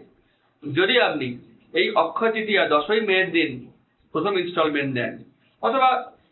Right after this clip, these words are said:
এর থেকে সাত দিনের মধ্যে দেন, তাহলে আমরা আপনাকে সাড়ে আট হাজার টাকায় ভাগবত দেব,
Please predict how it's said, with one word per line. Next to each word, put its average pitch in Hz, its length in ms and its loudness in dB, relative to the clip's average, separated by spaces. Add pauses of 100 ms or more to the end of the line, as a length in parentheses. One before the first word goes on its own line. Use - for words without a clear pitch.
(180)
এর 185 160 0
থেকে 196 200 -2
সাত 165 180 2
দিনের 160 240 0
মধ্যে 147 260 -2
দেন, 135 200 0 (560)
তাহলে 190 360 0 (680)
আমরা 156 300 4
আপনাকে 156 380 0
সাড়ে 143 320 2
আট 143 160 0
হাজার 185 220 0
টাকায় 220 240 2
ভাগবত 202 360 2
দেব, 226 300 2